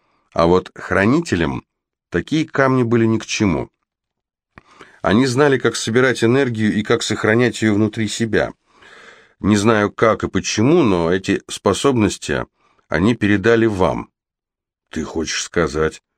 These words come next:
что тот дух в Виллоне сделал нас хранителями?" "Возможно, это был он, возможно, кто-то еще. Я даже не удивлюсь, если для вас было уготовлено какое-то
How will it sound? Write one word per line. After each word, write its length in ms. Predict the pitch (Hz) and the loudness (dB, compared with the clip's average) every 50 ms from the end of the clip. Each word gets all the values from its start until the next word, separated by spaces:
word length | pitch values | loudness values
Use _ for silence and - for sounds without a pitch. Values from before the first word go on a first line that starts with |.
| _ _ _ _ _ | _ _ _ _ _
что 300 | - - - - 71 - _ | -14 -12 -10 -12 -12 -12 _
тот 380 | - 98 95 80 71 69 69 71 | 0 0 0 0 -2 -8 -8 -2
дух 280 | 76 101 95 - - | 0 0 0 0 -2
в 60 | 80 76 | -6 -8
Виллоне 680 | 67 73 85 85 82 80 82 90 92 95 92 92 85 - _ _ _ _ _ _ - | -4 -2 -2 0 0 2 2 2 2 2 0 0 -2 -6 _ _ _ _ _ _ -14
сделал 480 | 73 71 71 76 92 95 90 87 87 | -12 -10 -4 0 2 2 2 2 2
нас 240 | 85 87 90 87 - | 2 0 0 -2 -4
хранителями?" 880 | - - 90 87 82 82 98 131 131 - 104 92 85 78 71 65 62 - _ _ _ _ _ _ _ _ - - _ _ _ _ _ _ _ _ _ _ _ _ _ _ | -4 -2 0 0 2 2 0 0 0 0 0 0 0 0 -2 -4 -6 -10 _ _ _ _ _ _ _ _ -20 -20 _ _ _ _ _ _ _ _ _ _ _ _ _ _
"Возможно, 580 | - 82 101 110 107 127 151 175 175 165 165 | 0 2 2 2 2 2 2 2 2 2 2
это 240 | 160 151 135 - 127 | 2 2 2 0 2
был 260 | 117 117 117 110 - - | 4 4 4 4 2 2
он, 320 | 110 117 135 147 143 139 120 | 2 4 4 4 4 2 2
возможно, 520 | 107 98 85 92 110 117 117 113 120 120 | 2 2 2 2 2 2 2 2 0 -2
кто-то 380 | - - - 107 95 - - 104 | -2 -2 -2 -2 -2 0 -2 -2
еще. 580 | 104 107 120 123 123 - - - 127 107 85 | -2 0 0 -2 -2 -2 -2 0 2 2 2
Я 140 | 73 71 71 | 2 0 -2
даже 300 | 65 82 82 73 82 90 | -2 -2 -2 0 0 0
не 80 | 87 85 | 2 2
удивлюсь, 600 | 85 82 76 85 87 85 85 90 87 - - - | 2 2 2 0 0 2 0 0 0 -2 -2 -2
если 300 | 82 85 - - 85 82 | -2 -2 -2 -2 -2 -2
для 220 | 78 78 82 82 | 0 0 0 2
вас 180 | 82 85 82 78 | 2 2 0 0
было 240 | 76 85 85 85 | 0 0 0 2
уготовлено 720 | 82 82 78 78 85 85 82 - 90 87 82 85 82 80 78 | 2 0 0 -2 -2 -2 0 0 0 2 2 2 0 0 -2
какое-то 600 | 76 73 - - 90 85 80 - 87 82 78 | -4 -6 -2 0 0 0 0 0 0 0 0